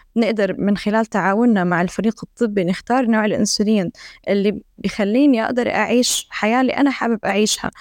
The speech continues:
من غير ما أنا ألتزم بنوع، نوع أنسولين واحد مثلًا بيحددني بكمية أكلي أو بيحددني بتوقيت نومي، بيأثر على حياتي. لا، بالعكس، إنه أنا هلأ قادر أعيش حياتي طبيعي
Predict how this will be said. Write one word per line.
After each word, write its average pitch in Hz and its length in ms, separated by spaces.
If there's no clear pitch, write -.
من 208 100
غير 294 200
ما - 180
أنا 269 220
ألتزم 233 500
بنوع، 233 440
نوع 226 200
أنسولين 233 380
واحد 226 340
مثلًا 208 400
بيحددني 220 680
بكمية 214 540
أكلي 208 360
أو 190 140
بيحددني 208 720
بتوقيت 226 460
نومي، 226 460
بيأثر - 440
على 185 180
حياتي. 214 440
لا، 220 200
بالعكس، 226 580
إنه - 160
أنا 240 180
هلأ 254 180
قادر - 300
أعيش 277 240
حياتي 254 360
طبيعي 220 500